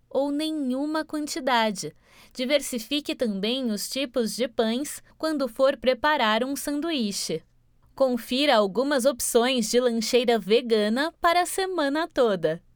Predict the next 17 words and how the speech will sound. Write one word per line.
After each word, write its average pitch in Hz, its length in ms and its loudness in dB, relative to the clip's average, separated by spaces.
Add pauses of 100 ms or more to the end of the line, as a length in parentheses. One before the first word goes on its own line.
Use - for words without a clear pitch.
(300)
Um, 220 380 2 (320)
pão 214 280 2
integral 269 680 2
com 285 160 -4
recheio 240 640 0
de 247 120 -2
patê 240 400 -2
de 240 140 -4
tofu, 254 580 -4 (380)
mais 294 560 -2 (140)
uma 330 260 0
maçã. 330 500 -2 (840)
Dois, 190 640 -2 (360)
bolo 220 420 0
integral 233 580 0
de 226 140 -2
banana, 190 640 -2